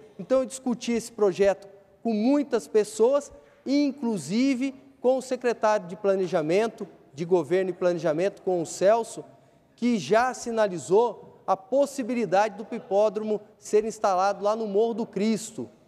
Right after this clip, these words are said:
tá? Então, já tô antecipando aqui. E, por fim, duas homenagens, dois reconhecimentos, justos reconhecimentos. Uma, Dona Catarina,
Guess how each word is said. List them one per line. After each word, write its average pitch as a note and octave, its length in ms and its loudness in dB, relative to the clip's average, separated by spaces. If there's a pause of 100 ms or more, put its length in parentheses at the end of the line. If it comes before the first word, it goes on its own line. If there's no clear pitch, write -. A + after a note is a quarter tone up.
(260)
tá? G3 240 2
Então, G3+ 340 -2
já F#3+ 160 0
tô G#3 160 -4
antecipando F#3+ 640 -2
aqui. A3 380 -2 (1040)
E, G#3 80 -6
por B3+ 280 0
fim, C4+ 440 -2 (1700)
duas B3 440 2
homenagens, D#3+ 880 -2
dois A#3 580 0 (800)
reconhecimentos, G#3+ 1200 -2 (160)
justos B3 720 -2
reconhecimentos. G3 1080 -2 (420)
Uma, A3+ 220 0
Dona G#3 280 0
Catarina, F3 920 -2